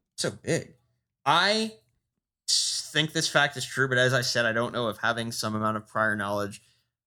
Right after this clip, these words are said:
I know too much about Pokemon, and I kinda think we all do, so it's, it's a minefield of busts, but I love it.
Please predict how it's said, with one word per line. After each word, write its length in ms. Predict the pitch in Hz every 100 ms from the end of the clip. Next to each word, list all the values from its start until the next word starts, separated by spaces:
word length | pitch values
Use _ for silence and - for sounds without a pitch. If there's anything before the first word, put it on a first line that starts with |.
| _
I 100 | 151
know 140 | 214 190
too 180 | - 185
much 200 | 180 165
about 220 | 156 -
Pokemon, 460 | 123 135 147 147
and 180 | 143 120
I 100 | 120
kinda 200 | 117 139
think 220 | 139 131
we 100 | 127
all 220 | 107 107 113
do, 220 | 120 120
so 160 | 120
it's, 340 | 101 - - -
it's 180 | 110 -
a 40 |
minefield 580 | 104 98 104 107 110 104
of 140 | 107 -
busts, 440 | 101 104 - -
but 160 | - 92
I 60 | 98
love 200 | 104 107
it. 200 | 104